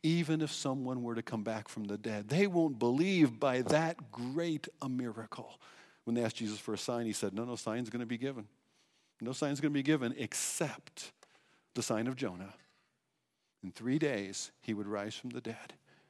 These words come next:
And you know what the greatest sign, the greatest miracle that authenticates the gospel today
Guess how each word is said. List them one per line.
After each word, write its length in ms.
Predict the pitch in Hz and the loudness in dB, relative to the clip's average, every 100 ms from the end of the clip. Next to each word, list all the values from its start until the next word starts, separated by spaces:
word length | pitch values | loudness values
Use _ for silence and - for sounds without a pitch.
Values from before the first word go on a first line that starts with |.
| _ _ _ _ _ - | _ _ _ _ _ -6
And 120 | 101 | -4
you 80 | 117 | -2
know 100 | 151 | 0
what 160 | 160 | -2
the 80 | - | -4
greatest 840 | 98 92 110 131 156 165 - - | -12 -12 -4 -2 0 -2 -4 -12
sign, 600 | - - 139 127 117 104 | -8 -4 -2 -2 -4 -4
the 80 | 98 | -4
greatest 420 | 98 143 170 - | 0 0 0 -4
miracle 540 | 123 127 160 170 160 147 | -2 0 0 -2 -4 -2
that 100 | 117 | -2
authenticates 1040 | 101 - 139 160 135 - - 147 156 - | -2 -2 -2 -2 -4 -6 -4 -4 -4 -8
the 140 | - 127 | -10 -4
gospel 500 | 117 143 - - 147 | -4 -4 -6 -10 -6
today 640 | 160 139 110 - - | -4 -4 -6 -8 -14